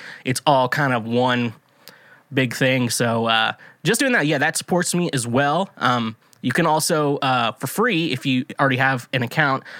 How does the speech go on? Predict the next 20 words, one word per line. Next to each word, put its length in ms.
uh, 220
if 80
you're 120
on 80
Spotify 540
or 80
Apple 220
Music 440
or 60
whatever, 480
uh, 220
listening 360
service 300
you 80
listen 300
to, 300
uh, 300
go 380
follow 720
Shweezy, 760